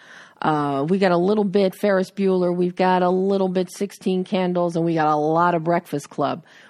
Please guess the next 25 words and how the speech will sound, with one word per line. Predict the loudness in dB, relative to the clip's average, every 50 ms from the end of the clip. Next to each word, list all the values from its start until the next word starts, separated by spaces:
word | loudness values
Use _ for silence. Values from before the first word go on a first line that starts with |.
| _ _
with | -10 -6
some | -4 -2 0
indelible | 0 0 0 2 2 2 2 2 0 0 -2 -4
characters | -2 -2 0 0 0 0 -2 -2 -4 -2 -2 -4 -6 -6 -6 -4
and | -2 0 0 0 -2 -2 -4 -4
actors. | -2 0 0 0 -2 -4 -6 -8 -8 -8 -10 -12 -18 _ _ _ -20 -20 -20 -20 -20 -20 -14 -8
Uh, | -6 -4 -4 -4 -6 -8
so | -6 -2 0 0 2 0 0 -2
Benson | -2 -2 0 0 0 0 0 0
will | 0 0
be | 0 -2 -2
with | -2 -2 -2 -2 -2
us | -2 -4 -4 -6 -6
at | -4 -4
eleven | -2 -2 -2 -2 -2 -2 -4 -4 -4
fifteen. | -4 -6 -8 -6 -4 -2 -2 0 -2 -2 -4 -8 -14 _ _ _ -20 -20 -20 -20 -20 _ -6
But | -2 0 2 2 2 2 0 -2 -6 -20 -20 _ _ _ _ _ _ _ _ _ _ _ _
before | -4 -2 -2 0 0 0 0 2
we | 2 0 0
get | 0 0 -2 -2 -4
to | -6 -4 -2
that, | 0 0 0 0 0 -2 -4 -6 -10 -14 -20 _ _ _ _ _ _ _ _ _ _ _ _ _ _ _ _ _ _ _ _ _ _ _ _ _ _
it's | 0 0 0 2 2
Monday, | 2 2 2 2 2 2 2
Brian. | 4 4 4 4 4 4 4 2 2 0 -2 -4